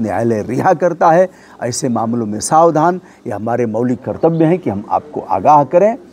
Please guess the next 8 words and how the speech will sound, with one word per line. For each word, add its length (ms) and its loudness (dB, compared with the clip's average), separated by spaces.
यदि 480 0
कोई 160 -2
महिला 420 4
है, 180 -2
उनके 300 -8
बच्चे 400 -6
हैं 280 -4
तो 220 2